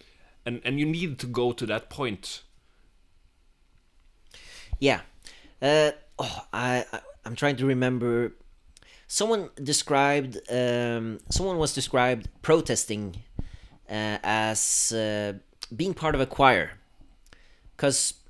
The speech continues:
Speaker 2: in a choir, everyone, not everyone is singing at the same time. Uh, everyone, yeah, uh, every person isn't singing all the time. You switch out people, you know, to keep, keep the music going.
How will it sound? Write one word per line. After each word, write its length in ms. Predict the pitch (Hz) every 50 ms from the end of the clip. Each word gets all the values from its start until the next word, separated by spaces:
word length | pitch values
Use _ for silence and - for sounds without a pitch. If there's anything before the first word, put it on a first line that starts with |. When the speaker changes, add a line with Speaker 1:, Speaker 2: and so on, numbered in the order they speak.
| - _ _ - _ -
Speaker 2:
in 80 | 147 180
a 60 | 214
choir, 460 | - 208 220 208 165 117 107 113 107 - _ - - - - - - - - _ _ _ _ _ _ _ - - - - -
everyone, 420 | - 165 196 220 202 202 190 170 - -
not 240 | 131 135 160 196 208
everyone 380 | 190 170 165 165 147 131 131 127
is 100 | 120 -
singing 340 | - - 143 131 127 123
at 140 | 113 110 -
the 80 | - 107
same 240 | - 120 113 104 98
time. 380 | - 143 131 113 95 78 - - _ _ _ _ - -
Uh, 320 | 78 113 113 110 110 110 104 101 101 107 - - - - - - - - - - - - - - - - - - - - - - - -
everyone, 340 | 160 165 180 180 170 170 - -
yeah, 220 | 123 123 107 - - -
uh, 100 | 120 113 - - -
every 200 | 165 185 190 208
person 380 | - - 180 175 - - 170 156 -
isn't 260 | 131 123 - 143 131
singing 440 | - - 160 135 123 127 127 113 - - -
all 180 | 123 110 98
the 80 | - 120
time. 440 | - - 170 147 117 98 78 131 - - - - - - - - - -
You 280 | 117 113 117 117 107 - - - - -
switch 400 | - - - - 127 123 - -
out 200 | 185 190 160 -
people, 380 | - 127 98 - - 69 - - - - - - - - - - -
you 80 | 110 107
know, 80 | 104
to 140 | 101 - -
keep, 360 | - - 110 104 - - - - - - -
keep 200 | - 131 123 -
the 60 | 143
music 340 | 147 147 151 143 - 165 139
going. 380 | 151 214 214 147 107 80 -